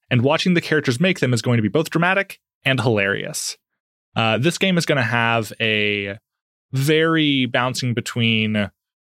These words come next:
funny and more, uh, uh, uh, dark vibes. Uh, not, like, grim dark particularly. Um, but if you've listened to our Brindlewood Bay game, it should capture some of the same energy of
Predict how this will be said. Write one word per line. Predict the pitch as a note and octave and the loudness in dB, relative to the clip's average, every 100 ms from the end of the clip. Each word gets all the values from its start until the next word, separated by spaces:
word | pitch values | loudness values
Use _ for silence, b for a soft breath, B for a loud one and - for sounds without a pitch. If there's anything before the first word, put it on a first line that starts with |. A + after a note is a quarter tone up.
| _ _ _ _ | _ _ _ _
funny | - C3+ C3 B2+ B2 A#2 G#2+ A#2 | -2 2 2 2 2 0 -2 -2
and | A2 G#2+ G#2 G2+ G2 - _ _ | 0 0 0 -2 -6 -8 _ _
more, | C3 C3 B2+ B2 A#2 A2+ A2 G#2 G2+ - - - | 0 2 4 2 2 2 2 0 0 -2 -4 -4
uh, | - - - A2+ C4+ D#4+ | -4 -4 -6 -4 -4 -2
uh, | D4+ - | -2 0
uh, | A#3 A3 G#3 F#3+ - - | 0 2 2 -2 -6 -4
dark | C3+ C#3+ G3+ - - - - | 0 2 0 -6 -16 -6 0
vibes. | G3+ A#3 C#4+ - - - | 2 0 -2 -4 -8 -2
Uh, | C#3+ C#3 | 0 2
not, | E3 G#3 - | 2 0 0
like, | C#3 A2 - - _ _ _ _ _ _ _ - A#2 | -2 -2 -4 -18 _ _ _ _ _ _ _ -4 0
grim | B2+ D3 D3 | 2 2 2
dark | D3 D#3 - | 0 -2 -2
particularly. | D#3 D#3+ D3+ D3+ D#3 E3 _ _ _ _ _ A#2 | -2 0 0 2 2 -2 _ _ _ _ _ 0
Um, | A2+ A2 G#2 | 2 2 2
but | A#2 | 2
if | A#2 B2+ | 0 0
you've | B2 | 0
listened | D3+ D3 C3 | 0 0 0
to | |
our | B2+ | 0
Brindlewood | A#2 A#2 A2+ A2 | 2 2 0 0
Bay | G#2+ | -2
game, | A2+ A2+ A2+ | 0 -2 -2
it | G2+ | -2
should | - A#2 | -2 -2
capture | - A2 - A2+ | -2 -4 -2 -2
some | - A2 | 0 -2
of | |
the | G#2+ | 0
same | - A2+ | 0 0
energy | A2 A2 G#2+ A2 G#2+ | 2 0 0 0 0
of | G2+ - | -2 -6